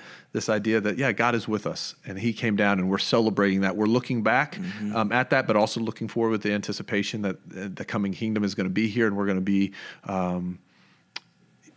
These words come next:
Speaker 1: he's, he's coming again. And so I think
Speaker 2: Yeah.
Speaker 1: that that's something to, to, to rejoice at. But at the same time, like,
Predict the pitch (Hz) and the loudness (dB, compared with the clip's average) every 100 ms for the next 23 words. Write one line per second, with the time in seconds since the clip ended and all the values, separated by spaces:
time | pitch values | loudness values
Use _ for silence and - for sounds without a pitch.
0 | - - 117 - 120 107 - 110 98 92 | -6 -2 0 0 0 0 -2 0 -2 0
1 | 98 82 85 87 95 107 98 101 101 95 | 0 0 -4 -2 0 0 -2 0 0 0
2 | - - - - - 120 113 104 101 - | -6 -12 -20 -4 0 2 2 0 -2 -4
3 | - 110 95 - _ - 101 92 101 104 | -4 -2 -2 -8 _ -2 -2 0 0 0
4 | 101 76 80 - - 127 127 143 147 143 | -2 -6 -10 -6 -4 -4 -4 -2 -2 -4
5 | 131 | -6